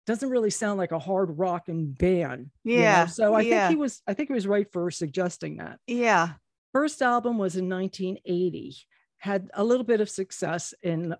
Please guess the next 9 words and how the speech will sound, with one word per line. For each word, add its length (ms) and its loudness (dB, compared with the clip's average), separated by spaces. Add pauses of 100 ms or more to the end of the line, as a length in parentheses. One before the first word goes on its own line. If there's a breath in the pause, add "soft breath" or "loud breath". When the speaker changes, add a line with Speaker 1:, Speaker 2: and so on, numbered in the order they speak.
Speaker 1:
Australia, 640 -4 (100)
but 280 0 (280)
in 240 0
nineteen 440 -2
eighty-four, 760 0 (580)
their 60 0
first 580 -2
number 340 2
one 500 -2